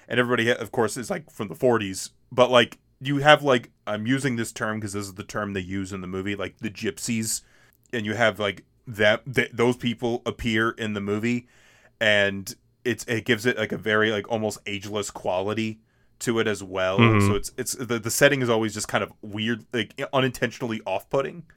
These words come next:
Speaker 2: Yeah, like, it kinda makes me think of, like, um, like, when we were talking about Willy Wonka and how, like,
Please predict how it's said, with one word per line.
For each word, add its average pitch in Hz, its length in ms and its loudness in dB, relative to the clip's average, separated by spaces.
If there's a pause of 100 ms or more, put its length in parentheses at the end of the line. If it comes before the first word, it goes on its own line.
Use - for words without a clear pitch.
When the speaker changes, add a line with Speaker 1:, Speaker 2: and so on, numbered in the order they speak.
Speaker 2:
Yeah, 143 380 12
like, 120 180 6
it 127 100 6
kinda 170 240 12
makes 151 220 10
me 131 100 10
think 120 300 8
of, 104 260 12
like, 101 480 6 (100)
um, 95 580 6 (480)
like, 117 200 8
when 113 160 8
we 113 80 12
were 107 80 10
talking 110 260 12
about 101 220 12
Willy 104 200 12
Wonka 104 500 12
and 104 100 10
how, 101 200 12
like, 98 320 10